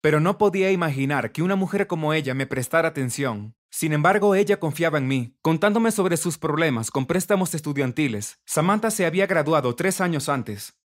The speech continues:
Era muy joven, creo que solo tenía veintiséis años cuando nos conocimos. Todos los estudiantes en la escuela parecían estar enamorados de ella,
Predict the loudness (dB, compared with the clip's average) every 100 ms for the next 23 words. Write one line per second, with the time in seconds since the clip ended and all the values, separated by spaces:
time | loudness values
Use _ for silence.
0 | _ 0 2 2 0 2 2 2 0 -4
1 | -6 0 0 2 0 0 0 0 0 0
2 | -2 -2 -2 0 0 0 -2 -2 0 0
3 | 0 0 -2 0 -2 -2 -6 -10 _ _
4 | _ 2 2 2 2 0 0 -2 0 0
5 | 0 -2 0 0 -2 0 0 2 0 0
6 | 0 0 0 0 0 0 0 2 2 0
7 | -2 0 0 -2 -6